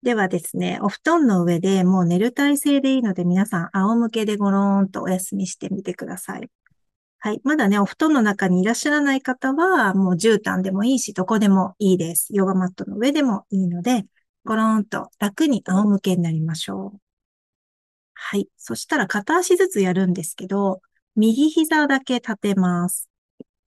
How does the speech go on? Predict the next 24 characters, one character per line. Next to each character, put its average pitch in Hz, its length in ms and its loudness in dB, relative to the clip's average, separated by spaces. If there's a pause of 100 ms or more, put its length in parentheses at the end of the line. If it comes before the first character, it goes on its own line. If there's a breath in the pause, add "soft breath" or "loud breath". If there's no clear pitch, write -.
そ 277 160 -2
し - 120 -8
て 311 180 2
両 254 220 4
手 254 160 0
で 240 100 4
右 208 300 4
膝 220 400 0
を 202 80 2
ぐ 190 180 0
ー - 40 -6
っ - 20 -12
と 180 100 -8
抱 180 340 -8
え 175 60 -6
て - 160 -14
い 185 80 -10
き - 140 -20
ま 202 100 -16
し - 160 -14
ょ - 160 -18 (560)
う。 240 80 0
う 226 40 2
ん。 190 80 -2